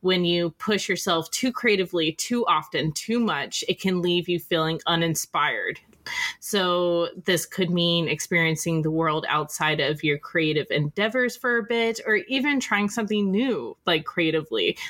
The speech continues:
like, just going out of your usual medium. Inspiration will come back to you,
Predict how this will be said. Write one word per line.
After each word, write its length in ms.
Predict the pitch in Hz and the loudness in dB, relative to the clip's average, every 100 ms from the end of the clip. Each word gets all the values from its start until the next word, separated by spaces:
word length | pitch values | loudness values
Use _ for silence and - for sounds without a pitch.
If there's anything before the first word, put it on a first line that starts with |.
| - 185 | -4 0
like, 240 | 160 147 | 0 2
just 340 | 170 156 - | -2 -2 -4
going 260 | 190 180 165 | 0 0 0
out 180 | 160 165 | -2 0
of 120 | 156 | 0
your 120 | 156 | 0
usual 500 | 156 143 147 151 143 | 0 0 0 2 2
medium. 540 | 143 139 139 120 98 - - - | 2 0 0 0 0 -4 -8 -4
Inspiration 720 | 190 196 - 180 196 - 285 240 | 0 0 0 0 0 0 0 0
will 140 | 185 | 0
come 240 | - 180 | -2 -4
back 320 | 160 139 151 - | 0 -2 -2 -6
to 160 | 262 | -4
you, 360 | 285 320 330 | -2 0 -2